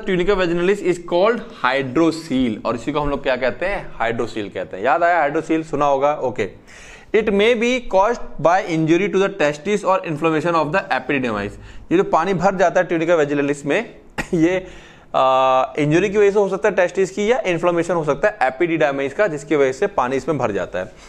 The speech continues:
ठीक है, निकल जाता है, कोई बहुत बड़ी इशू नहीं है, ये सही हो जाता है। Internal to the tunica vaginalis, the testis is surrounded by white fibrous capsule composed of dense irregular connective tissue।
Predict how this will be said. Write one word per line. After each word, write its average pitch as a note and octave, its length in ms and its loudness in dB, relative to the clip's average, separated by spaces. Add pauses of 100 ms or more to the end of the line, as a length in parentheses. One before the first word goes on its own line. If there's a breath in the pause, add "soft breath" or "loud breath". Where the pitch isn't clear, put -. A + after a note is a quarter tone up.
(160 loud breath)
ठीक G#3+ 140 2
है, A3 60 2
निकल E3+ 260 0
जाता C#3 200 2
है, C3+ 60 2
कोई C#3+ 100 2
बहुत B2+ 220 0
बड़ी C3 160 2
इशू C3 340 -2
नहीं C3 140 -2
है, F#3+ 160 -4
ये D#3 100 0
सही C#3 360 -4
हो A#2+ 120 4
जाता F#2+ 220 0
है। F2+ 120 -4 (680 loud breath)
Internal G#3+ 580 0
to B3 100 2
the B3+ 180 2
tunica G#3+ 340 0
vaginalis, F#3+ 600 -2
the G#3 120 0 (140)
testis E3+ 440 -2
is G#3+ 160 -2
surrounded E3 400 0
by F#3 120 0 (240)
white G#3+ 480 0 (140)
fibrous E3 520 0 (140)
capsule D#3 580 0 (120)
composed D#3+ 460 0
of E3+ 300 0
dense G3 340 -2
irregular C#3+ 480 0
connective C3+ 420 -4
tissue। A2 280 -6